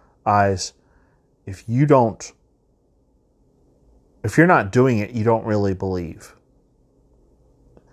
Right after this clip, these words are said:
If you're not really following Jesus' words, you're not really a believer. And I tend to agree with him. Um, as we read the Bible, as we, um,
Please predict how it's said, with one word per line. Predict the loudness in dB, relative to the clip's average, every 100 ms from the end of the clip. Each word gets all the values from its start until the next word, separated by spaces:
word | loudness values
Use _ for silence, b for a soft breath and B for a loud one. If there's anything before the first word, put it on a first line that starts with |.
| b b b
If | 0
you're | 2
not | 2 4
really | 4 2
following | 0 0 0 0 -4
Jesus' | -6 -6 -6 -8 -10 -12
words, | -8 -6 -6 -10 -14 -18 _ _ -8
you're | -4 -2
not | 0 -2 -4 -10
really | -4 -2 -2 -4 -10 _ _ _ _ -10
a |
believer. | -6 -4 -2 -4 -6 -14 _ _ _ _ _ _ _ _ _ _ _ _ _ _ _ _ _ b b b b b b b
And | 0
I |
tend | 2 2 6
to | 4
agree | 4 2 2
with | 0
him. | -6 -16 _ _ _ _ _ _ _ _ _ _ _
Um, | -4 -2 -2 -4 -8 _ _ -2
as | 0 2
we | 2
read | 2 2 2
the | 2
Bible, | 4 4 4 2 2
as | 0 -4
we, | -4 -2 -2 -6 b b b b b b b b b b b b _ -4
um, | 0 2 0 -2 -8